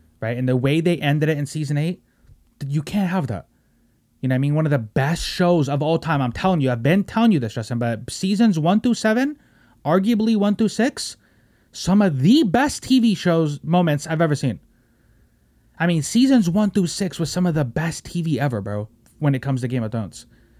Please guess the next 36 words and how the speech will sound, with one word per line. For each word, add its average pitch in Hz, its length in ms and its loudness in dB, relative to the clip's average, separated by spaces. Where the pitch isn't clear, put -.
I 127 120 -4
mean, 123 360 -4
br-, 127 140 -2
I, 170 260 2
I, 170 240 0
I - 20 2
know 202 320 4
you 175 200 0
probably 175 340 0
hate 170 260 0
hearing 175 220 2
all 160 120 4
of 160 100 2
us 156 180 2
and 156 140 0
your 151 100 2
friends 156 340 2
talk 131 300 -4
to, 170 100 0
uh, 147 80 -2
talk 139 260 -4
about 202 200 0
that, 220 140 2
but 160 180 2
bro, 160 200 4
it, 139 260 0
it 147 160 4
is. 190 440 2
I 175 80 2
mean, 196 220 2
it's - 240 -2
to 233 120 0
the 196 140 4
point 196 360 0
where, 180 160 4
like, 147 440 0